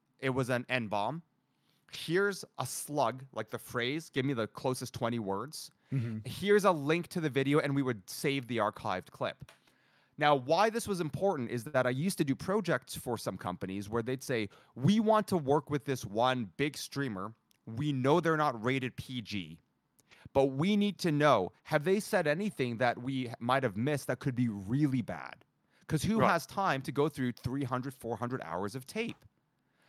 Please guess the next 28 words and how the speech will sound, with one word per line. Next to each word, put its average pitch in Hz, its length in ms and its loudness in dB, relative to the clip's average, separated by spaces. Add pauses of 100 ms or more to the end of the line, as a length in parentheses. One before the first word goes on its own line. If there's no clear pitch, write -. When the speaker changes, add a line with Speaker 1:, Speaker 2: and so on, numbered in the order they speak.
(360)
Speaker 1:
So - 220 4
Speaker 3:
Yeah. - 20 8
Speaker 1:
I've 139 200 4
done 175 260 6
this, 151 180 2
and 147 100 2
I've 127 100 -2
done 156 180 4
this 190 180 0
with 180 120 0
some 165 140 -2
streamers 151 460 -2
that, 127 240 2 (680)
trust 170 280 2
me, 120 80 0
people - 380 -6
would, 147 140 0
like, 135 200 2
know 127 220 4
them, 117 300 0
like, 113 280 0
they're 127 160 4
household 156 560 2
names 143 280 -2
in 110 100 -4
this 147 200 -2
industry. 92 640 -6 (840)
And 139 380 0